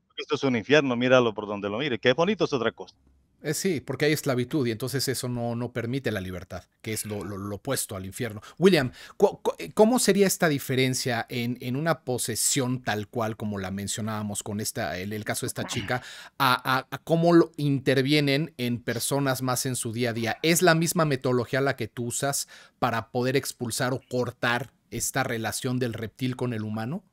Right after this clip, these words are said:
Speaker 1: Hombre, es sencillo y tu, y tu pregunta sí bastante interesante porque vincula la manifestación de estos seres de manera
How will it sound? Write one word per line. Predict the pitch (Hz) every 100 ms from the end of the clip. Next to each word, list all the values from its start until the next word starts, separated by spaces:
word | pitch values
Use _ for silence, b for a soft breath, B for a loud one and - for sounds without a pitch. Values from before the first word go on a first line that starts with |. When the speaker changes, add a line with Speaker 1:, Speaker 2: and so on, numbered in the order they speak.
| _ _ _ _ _ _ -
Speaker 1:
Hombre, | 120 127 139
es | 131
sencillo | 135 123 127 131 131
y |
tu, | 107 110 104 107
y | 107
tu | 110
pregunta | 104 107 117 131
sí | 127 123
bastante | 123 127 117
interesante | 113 113 101 113 110
porque | 110 110 - 107
vincula | 98 104 101 131 139 139 139 131
la | 107 104
manifestación | 104 101 101 107 98 117
de | 120
estos | 120 123
seres | 123 117 117
de |
manera | 110 98 104 113 127